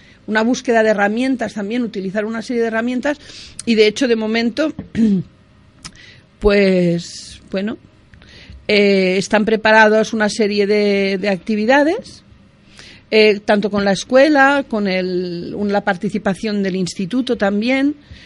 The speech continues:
muy agradecidos porque no tienen tiempo y en ca-, y van a hacer una pequeña práctica. Luego, pues, eh,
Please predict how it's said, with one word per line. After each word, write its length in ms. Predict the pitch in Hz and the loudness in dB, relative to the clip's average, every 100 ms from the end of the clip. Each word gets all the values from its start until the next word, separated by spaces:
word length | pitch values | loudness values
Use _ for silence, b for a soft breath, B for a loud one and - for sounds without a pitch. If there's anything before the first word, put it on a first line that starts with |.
| B | B
muy 140 | - 214 | 0 4
agradecidos 680 | 214 208 208 202 294 269 | 6 6 4 2 0 0
porque 220 | - 214 214 | -4 -6 -4
no 100 | 214 | -6
tienen 320 | 214 208 208 | -6 -6 -4
tiempo 500 | 262 269 294 247 226 | 2 2 2 2 0
y 100 | 220 | 0
en 120 | 208 | -2
ca-, 220 | 208 214 | -2 -2
y 60 | 214 | 0
van 160 | 220 | 0
a 40 | 214 | 0
hacer 200 | 214 214 | 0 -2
una 200 | 214 208 | -2 -2
pequeña 440 | 214 208 208 208 | -4 -6 -4 -4
práctica. 720 | 202 262 302 - 262 247 269 349 B B B B B | 0 0 0 -2 -6 -2 -4 -4 B B B B B
Luego, 640 | - 214 233 233 226 226 214 | 0 4 6 6 4 2 2
pues, 680 | 220 220 214 208 202 - - | 2 2 4 2 0 -2 -4
eh, 720 | 214 190 190 185 190 190 - | -2 -2 -2 -4 -4 -6 -8